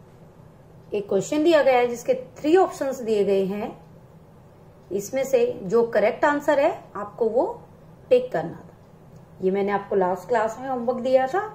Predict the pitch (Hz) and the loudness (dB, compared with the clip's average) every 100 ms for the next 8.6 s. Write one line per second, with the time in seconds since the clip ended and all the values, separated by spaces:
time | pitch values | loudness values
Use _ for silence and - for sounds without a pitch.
0 | - - 185 190 214 214 311 381 - - | -14 -6 -4 -4 -6 -6 -6 -6 -10 -20
1 | - - - 175 180 262 285 339 277 285 | -20 -12 -6 -4 -4 -6 -2 -2 -2 -2
2 | 285 285 294 330 240 208 - - 220 220 | -4 -4 -6 -6 -2 -2 -2 -2 -4 -4
3 | - - - - 214 285 349 349 247 208 | -12 -20 -18 -4 0 2 2 4 2 0
4 | 226 226 208 - 226 208 208 208 202 190 | -2 -2 -4 -6 -8 -4 -4 -4 -4 -4
5 | 196 208 190 196 180 202 233 392 - - | -4 -6 -2 -2 -2 -4 -4 -8 -12 -20
6 | - - 190 180 180 - - 349 - - | -20 -10 -6 -6 -8 -12 -8 -8 -10 -18
7 | - - - 180 185 214 254 269 240 180 | -20 -12 -6 -2 -2 -4 -4 -4 -4 -2
8 | 190 175 170 147 165 | -2 -4 -6 -10 -12